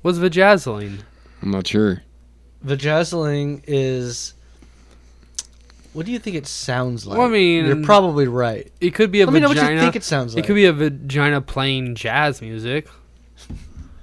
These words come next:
Speaker 2: Mm, it sounds
Speaker 3: I
Speaker 2: like
Speaker 1: It
Speaker 3: wanna
Speaker 1: could
Speaker 3: see that talent competition.
Speaker 1: It could
Speaker 3: Uh, but
Speaker 1: be
Speaker 3: no.
Speaker 1: some sort of inverted, uh, necklace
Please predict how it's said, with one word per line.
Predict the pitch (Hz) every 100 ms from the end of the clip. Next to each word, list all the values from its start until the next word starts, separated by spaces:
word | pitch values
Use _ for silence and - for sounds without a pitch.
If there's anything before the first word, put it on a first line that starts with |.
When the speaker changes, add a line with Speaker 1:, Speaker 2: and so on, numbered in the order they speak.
| - - - - -
Speaker 2:
Mm, | 123 117 101 98
it | 113
sounds | - 165 175 113
Speaker 3:
I |
Speaker 2:
like | 104 151
Speaker 1:
It | 180
Speaker 3:
wanna | 220 190 156
Speaker 1:
could | 139
Speaker 3:
see | - 180 160
that | 135 143 143
talent | 127 117 113
competition. | 120 107 110 113 - 123 143 -
Speaker 1:
It | 180
could | - 139
Speaker 3:
Uh, |
but |
Speaker 1:
be | 156 190 185
Speaker 3:
no. | 180 123
Speaker 1:
some | 135 170
sort | - 175
of | 170 156 139 -
inverted, | 151 151 143 135 143 147 143 139 135 -
uh, | 131 123 117 110 104 104 104 104 - - - - - - - - - - - - 143 - - -
necklace | 143 131 147 131 117 - - -